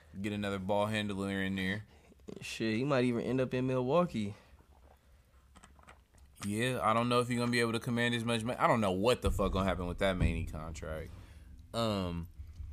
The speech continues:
Speaker 1: Celtics hired Ime U-, U-, Udoka as a head coach. You know what I'm saying? He been on the Nets staff for a minute. He was on the Spurs for a hot one. You think he gonna make some noise with Boston? Is that a good hire for them?
Speaker 2: Uh, the Nets assistant?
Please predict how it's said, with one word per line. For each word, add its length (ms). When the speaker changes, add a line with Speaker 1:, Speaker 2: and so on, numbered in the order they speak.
Speaker 1:
Celtics 440
hired 340
Ime 560
U-, 300
U-, 160
Udoka 600
as 200
a 60
head 200
coach. 420
You 100
know 80
what 140
I'm 80
saying? 260
He 60
been 160
on 100
the 80
Nets 240
staff 260
for 140
a 60
minute. 240
He 100
was 140
on 80
the 60
Spurs 340
for 180
a 60
hot 240
one. 240
You 120
think 240
he 80
gonna 140
make 200
some 140
noise 240
with 140
Boston? 420
Is 60
that 140
a 40
good 180
hire 200
for 140
them? 180
Speaker 2:
Uh, 160
the 100
Nets 360
assistant? 560